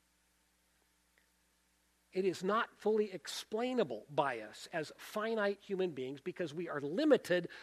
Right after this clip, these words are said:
by time. And we see everything through the lens of past and present and future. And the fact that God exists beyond times sometimes is just plain confusing.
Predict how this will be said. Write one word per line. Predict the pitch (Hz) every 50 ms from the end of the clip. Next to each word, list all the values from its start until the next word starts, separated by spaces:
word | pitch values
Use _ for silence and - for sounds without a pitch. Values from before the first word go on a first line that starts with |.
| - _ -
by | 185 185
time. | 180 - - - 254 254 254 247 220 185 156 127 113 107 - _ _ _ _ - - - - -
And | 185 190
we | 208 269 254
see | - - 269 269 240
everything | 233 269 277 311 294 - - 262 247 226
through | - 247 233
the | 233 240
lens | 262 277 277 262 226 151
of | 202 185 -
past | - - 247 277 277 247 208 180 - - - - - - - -
and | 202 196 -
present | - 262 285 277 - 214 208 170 - - - - -
and | - 214 202
future. | - - 226 262 277 269 - - 240 226 170 131 - - - _ _ _ _ _ _ _ _ _ _ _ _ _ _ _ _ _ _ _ _ _ _ _ _ _ _ _ _ _ _ _ _ _ _ _ _ _ _ _ _ _ - _
And | 185 190 180
the |
fact | - - 240 240 240 247 -
that | 226 202 185
God | 214 220 214 214
exists | 208 196 165 135 202 233 - - - -
beyond | - - 226 202 190 208 240 254 254 269 262
times | - - 175 156 156 147 156 160 - -
sometimes | - - - - - - - 285 302 269 - - - 123 - - - - - - - - - - - - -
is | - 175 165 139 -
just | - - 202 196 - - - - - - _ _ _
plain | - - 160 156 147 147 147 143 139
confusing. | - - - 160 - - - 147 147 156 156 160 139 123 101 -